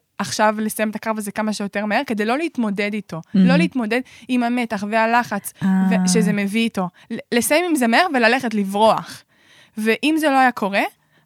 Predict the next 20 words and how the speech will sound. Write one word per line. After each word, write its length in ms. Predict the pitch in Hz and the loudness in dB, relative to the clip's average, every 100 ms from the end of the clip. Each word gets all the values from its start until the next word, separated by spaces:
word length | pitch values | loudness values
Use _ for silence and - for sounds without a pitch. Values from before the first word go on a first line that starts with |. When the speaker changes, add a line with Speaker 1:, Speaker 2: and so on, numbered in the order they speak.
| - | 0
Speaker 1:
אז 240 | 220 214 - _ _ _ _ _ _ _ _ | 0 0 -6 _ _ _ _ _ _ _ _
לא 200 | 226 240 | 0 2
הייתי, 280 | 277 294 311 269 _ - - _ | 2 0 -2 -4 _ -20 -20 _
כאילו, 180 | 294 302 | -4 0
לא 60 | |
הייתי 140 | 302 415 | 0 0
באמת 260 | 302 208 208 | -2 -2 -2
מחפשת 480 | 220 202 - 220 214 | -4 -4 -6 -6 -6
סיבות 280 | 196 196 196 | -2 -2 -2
להפסיד, 500 | 190 - 302 240 180 208 - | -4 -2 -2 0 -2 -4 -2
אבל 280 | 202 190 190 - | 2 2 2 0
הייתי, 220 | 226 277 302 - - _ _ - | 0 0 -2 -6 -14 _ _ -2
באיזשהו 460 | 240 320 349 - 247 | 0 0 -2 -4 0
דרך 240 | 277 262 | 0 0
הייתי 180 | 240 262 | -2 -2
מוצאת 280 | 226 226 233 | -2 -2 -4
את 100 | 226 | -4
עצמי 200 | - 208 | -4 -4
מפסידה. 420 | 190 - 175 165 170 208 | -4 -6 -4 -4 -4 -6
Speaker 2:
אוקיי. 300 | 196 185 | -4 -2